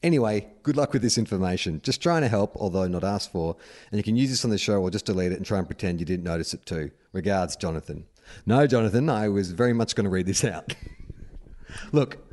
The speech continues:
I don't listen back to this show specifically for the reason that I say, you know, and like, and totally so much that when I have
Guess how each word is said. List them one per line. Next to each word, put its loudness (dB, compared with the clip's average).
I 6
don't 6
listen 2
back -2
to -6
this 0
show 2
specifically 0
for -2
the 0
reason 0
that 0
I 0
say, 0
you 0
know, 2
and -2
like, -2
and -2
totally -2
so 2
much -2
that 0
when -2
I 0
have 0